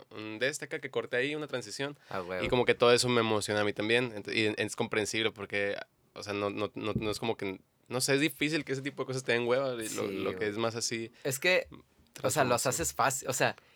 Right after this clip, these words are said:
Speaker 2: los haces para que la edición sea fácil, ¿me entiendes?
Speaker 1: Ajá.
Speaker 2: Y es diverti-, y es más, a mí se me hace más divertido hacer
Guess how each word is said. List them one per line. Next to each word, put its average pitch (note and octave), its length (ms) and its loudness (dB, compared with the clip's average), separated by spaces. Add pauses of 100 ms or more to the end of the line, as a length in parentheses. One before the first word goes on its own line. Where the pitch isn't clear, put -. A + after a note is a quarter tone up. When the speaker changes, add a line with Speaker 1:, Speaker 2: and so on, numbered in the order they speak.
(120)
Speaker 2:
los C3 140 -2
haces F3+ 260 4
para C3 200 6
que B2+ 120 -2
la A2 80 0
edición A#2 320 -2
sea A2+ 120 0
fácil, A2 380 -2
¿me F#2+ 60 -8
entiendes? G#2+ 400 -8
Speaker 1:
Ajá. G#2 300 4
Speaker 2:
Y B2+ 40 6
es B2+ 80 2
diverti-, C#3 420 2
y B2+ 140 -2
es A#2+ 140 0
más, C3+ 280 -2
a A#2 100 -6
mí B2 100 -4
se D3+ 100 -4
me C#3 60 -2
hace C3+ 100 -6
más C3+ 140 -4
divertido B2+ 420 0
hacer A2+ 320 -2